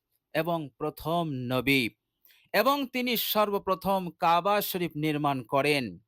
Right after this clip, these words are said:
এরপরেও আল্লাহ রাব্বুল আলামিন এই খাজানা তিনাকে দেননি। হযরতে নূহ আলাইহিস সালাম,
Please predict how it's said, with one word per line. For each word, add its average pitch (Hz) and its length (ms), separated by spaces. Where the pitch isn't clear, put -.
এরপরেও 160 800
আল্লাহ 156 300
রাব্বুল 131 320
আলামিন 165 640
এই 160 280
খাজানা 147 600
তিনাকে 120 480
দেননি। 113 560
হযরতে 269 460
নূহ 247 280
আলাইহিস 233 600
সালাম, 151 540